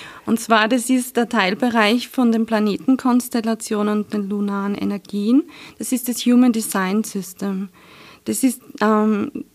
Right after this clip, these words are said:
da kann ich in der Sekunde dann schauen, was ist deine energetische Veranlagung. Und ich kann dann schauen, wenn du mir erzählst, welche, welche, äh, Herausforderungen du hast,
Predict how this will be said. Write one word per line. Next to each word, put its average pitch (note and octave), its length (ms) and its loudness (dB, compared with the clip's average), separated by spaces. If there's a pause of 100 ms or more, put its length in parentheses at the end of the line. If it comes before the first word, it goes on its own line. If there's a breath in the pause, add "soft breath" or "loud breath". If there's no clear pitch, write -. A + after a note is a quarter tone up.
(100)
da G#3+ 100 -6
kann A3+ 240 0
ich - 200 0
in C4+ 160 8
der D4+ 160 4
Sekunde C#4 560 4
dann G#3 380 -2
schauen, G3 640 0 (420 loud breath)
was G3 180 -2
ist A#3 160 -4
deine A3 260 2
energetische G#3+ 680 -2
Veranlagung. G3 880 0 (720 loud breath)
Und A3 180 -6
ich C4 200 -4
kann C4 400 4 (220)
dann A3 300 4
schauen, C#4+ 600 4 (160)
wenn A#3 180 -2
du A#3+ 100 -2
mir A#3 140 0
erzählst, A3 640 -6
welche, G#3+ 480 -4
welche, G#3 360 -4
äh, G3 260 -4
Herausforderungen B3+ 840 2
du C4 160 0
hast, B3+ 340 0